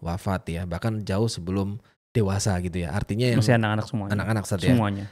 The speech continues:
Speaker 1: Artinya yang ada kan, eh, keturunan Rasulullah dari jalur, eh, perempuan.
Speaker 2: Iya.
Speaker 1: Secara nasab gitu ya,
Speaker 2: Iya.
Speaker 1: itu dipertanyakan. Sampai ada yang bilang nggak ada tuh keturunan Rasulullah karena
Speaker 2: Nah.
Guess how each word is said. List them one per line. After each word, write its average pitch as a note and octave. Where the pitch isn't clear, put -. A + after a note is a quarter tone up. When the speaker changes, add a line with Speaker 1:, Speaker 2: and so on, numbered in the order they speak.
Speaker 1:
Artinya B2
yang A#2+
ada C#3+
kan, D3+
eh, G#2+
keturunan A2
Rasulullah A#2
dari F#2+
jalur, G2
eh, F#2+
perempuan. F#2
Speaker 2:
Iya. A#2
Speaker 1:
Secara F#2
nasab -
gitu F#2
ya, G#2
Speaker 2:
Iya. A#2
Speaker 1:
itu G#2
dipertanyakan. F2+
Sampai G2+
ada G#2
yang G2+
bilang G#2+
nggak E2+
ada D#3+
tuh D#3+
keturunan A#2+
Rasulullah A#2
karena G2+
Speaker 2:
Nah. A#2+